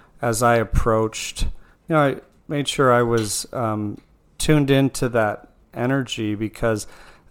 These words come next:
uh, as I approached, I, it became clear that a, a male approaching at that moment with her re-experiencing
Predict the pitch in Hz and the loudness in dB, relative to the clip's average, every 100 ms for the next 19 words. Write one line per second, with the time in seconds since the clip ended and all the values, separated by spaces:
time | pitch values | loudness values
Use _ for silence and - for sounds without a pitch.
0 | - 117 107 - 117 117 117 110 - 135 | -4 -2 0 0 2 2 2 2 2 2
1 | 139 - 127 113 - 123 123 - 117 110 | 2 -2 0 0 0 -2 -4 -2 -4 -4
2 | - 123 117 113 107 101 - - - - | -4 -2 0 0 0 -4 -6 -14 -20 -20
3 | _ _ - - - - 113 113 110 117 | _ _ -10 -10 -8 -6 -4 0 0 2
4 | 113 110 - - 110 - 117 113 - 117 | 0 -2 -8 -14 -8 -2 0 0 -4 -6
5 | 101 104 117 110 110 - 110 104 104 - | -6 -6 -8 -6 -4 -4 -4 -4 -6 -8
6 | 107 - 110 104 101 - 107 107 - 101 | -6 -4 -2 -4 -6 -6 -6 -6 -6 -8